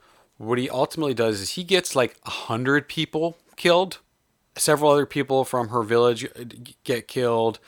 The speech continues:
Uh, several followers of the worm cult get killed, which, I mean, I guess that's no real loss there. But he just, several of the doctors he's with get killed. Um, and then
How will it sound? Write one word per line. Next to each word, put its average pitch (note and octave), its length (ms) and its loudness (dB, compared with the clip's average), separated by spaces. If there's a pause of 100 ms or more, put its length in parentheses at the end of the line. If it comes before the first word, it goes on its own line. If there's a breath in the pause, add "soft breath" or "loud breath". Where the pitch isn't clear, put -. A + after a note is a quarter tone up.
(280 loud breath)
Uh, G2+ 180 -2
several B2 280 0
followers A2+ 560 0
of G2 100 -8
the G2 100 -2
worm G#2+ 300 -4
cult A2+ 480 -4
get A2 220 -8
killed, A2 300 -4
which, G#2+ 220 -2
I G#2+ 60 -4
mean, G2+ 140 -2
I G2 80 -2
guess F#2+ 200 -2
that's - 320 -4
no F#2+ 160 -8
real F2+ 260 -6
loss F2+ 380 -6
there. F2+ 360 -4
But F#2 260 -6 (340 loud breath)
he E3+ 140 -4
just, E3 240 0 (180 loud breath)
several D#3+ 300 6
of C3+ 80 6
the A#2+ 60 2
doctors G#2+ 540 2
he's B2+ 200 -6
with B2+ 320 -2
get B2+ 220 -4
killed. C3+ 400 -4 (560 soft breath)
Um, A2+ 420 0 (160)
and A2+ 240 -2
then A#2+ 240 -2